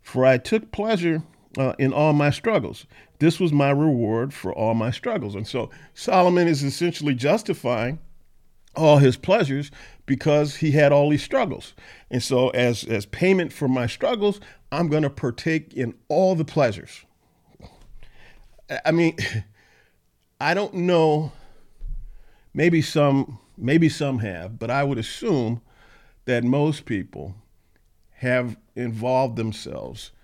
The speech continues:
in this kind of justification. I know I have. I work hard. I should be able to get what I want.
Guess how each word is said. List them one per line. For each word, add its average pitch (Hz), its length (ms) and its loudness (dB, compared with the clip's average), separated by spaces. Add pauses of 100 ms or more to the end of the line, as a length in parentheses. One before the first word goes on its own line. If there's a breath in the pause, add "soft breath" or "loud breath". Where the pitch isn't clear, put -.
(420)
in 113 200 -2
this 131 200 0
kind 117 480 -4
of 107 140 -4
justification. - 960 -10 (1000)
I 113 140 -2
know 123 180 0
I 110 180 -2
have. - 260 -10 (960)
I 104 100 -6
work 117 240 -4
hard. 151 340 -6 (440)
I - 20 -20
should - 240 -18
be 78 100 -10
able 95 200 -8
to 104 40 -12
get 98 160 -10
what 101 120 -10
I 98 100 -6
want. 92 220 -12